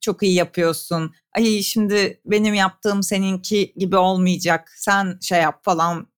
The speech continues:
diye. Sonra bir noktada her şeyi kendiniz yaparken buluyorsunuz kendinizi. Bu da çok çok tehlikeli bir şey. Keza yine ebeveynlerin başvurduğu bir yöntem olarak, gerçi böyle,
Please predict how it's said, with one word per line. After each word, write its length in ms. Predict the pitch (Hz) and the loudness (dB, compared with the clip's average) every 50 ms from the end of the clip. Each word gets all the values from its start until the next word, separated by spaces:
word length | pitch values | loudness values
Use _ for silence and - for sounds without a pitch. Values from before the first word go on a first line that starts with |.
| - 160 151 | -16 -8 -4
diye. 280 | 156 151 151 208 311 480 453 _ _ _ _ - | -2 2 4 4 2 2 0 _ _ _ _ -10
Sonra 320 | - - 277 262 277 254 | -4 0 2 2 2 2
bir 100 | 339 349 | 0 0
noktada 360 | 330 277 254 - - - 359 370 | 0 0 -2 -2 -2 0 2 2
her 180 | 339 330 339 | 2 2 0
şeyi 260 | 320 - 262 247 320 | -2 -2 -2 -2 0
kendiniz 480 | 320 359 311 285 269 302 320 330 320 262 | 0 2 2 4 2 2 0 0 0 2
yaparken 800 | 269 190 - - 185 165 165 160 - 175 156 156 127 117 - _ _ - | 0 0 2 2 2 2 2 0 -4 -2 -2 -2 -2 -4 -6 _ _ -8
buluyorsunuz 640 | 156 160 160 156 156 - - - 165 151 147 - | -2 -2 0 0 -2 -4 -8 -8 -8 -10 -10 -12
kendinizi. 680 | - - 147 151 143 143 147 147 151 165 240 311 302 247 | -6 -4 -4 -2 -2 -4 -4 -6 -6 -4 -4 -4 -4 -4
Bu 80 | 233 226 | -2 -2
da 100 | 247 247 | -2 -2
çok 300 | - 247 196 _ _ - | -2 -4 -4 _ _ -6
çok 240 | - 196 185 _ | -6 -6 -6 _
tehlikeli 500 | - 180 156 147 143 - - 135 135 139 | -2 0 0 0 -2 -4 -4 -2 -2 -2
bir 80 | - - | -4 -4
şey. 240 | - - 175 202 427 453 - _ _ _ _ | -6 -4 -2 -2 -2 -2 -4 _ _ _ _
Keza 500 | - 277 269 247 277 294 285 302 302 247 | -2 0 2 4 4 4 4 4 2 0
yine 320 | 208 254 254 254 262 240 247 - | -2 -2 0 0 0 0 0 -2
ebeveynlerin 720 | - 196 214 208 214 262 262 240 214 214 220 226 226 233 | 0 2 2 4 6 6 6 6 6 4 4 4 4 4
başvurduğu 560 | 214 196 196 - - 202 190 180 190 196 190 | 4 2 2 -2 -4 -6 -4 0 0 0 0
bir 120 | 180 196 175 | 0 0 2
yöntem 400 | 190 185 185 185 185 208 196 180 | 2 2 2 0 -2 -4 -2 -2
olarak, 420 | 180 180 180 175 175 175 175 - - | 0 0 0 2 2 0 -2 -2 -6
gerçi 400 | 208 226 226 233 233 - - 202 | -2 0 0 0 0 -4 -6 -2
böyle, 400 | 202 202 196 202 202 190 - - | -2 0 2 2 2 0 0 -6